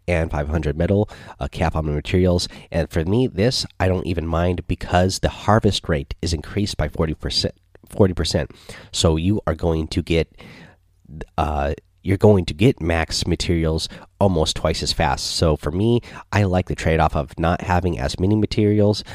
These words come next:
but being able to get them faster and get to the max faster. Uh, let's see here. We'll be closely monitoring feedback on this change. Play a couple of matches and let us know what you think. And let me know what you think. Again, guys, uh,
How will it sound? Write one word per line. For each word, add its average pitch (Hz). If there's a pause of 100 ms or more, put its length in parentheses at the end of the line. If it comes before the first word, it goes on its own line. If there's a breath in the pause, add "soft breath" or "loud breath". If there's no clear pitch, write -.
(180 loud breath)
but 78
being 80
able 80
to 78 (180)
get -
them 69
faster 65
and 76
get 69
to 67
the 62
max 65
faster. - (600 loud breath)
Uh, -
let's 76
see 80
here. 69 (1080)
We'll 104
be 98
closely 110
monitoring 92
feedback 107
on 80
this 76
change. -
Play 98
a 92
couple 82
of 73
matches 127
and 78
let 73
us -
know 71
what 69
you -
think. - (200 loud breath)
And 85
let 147
me 104
know 69
what 62
you -
think. 80
Again, 87
guys, 87 (300 loud breath)
uh, -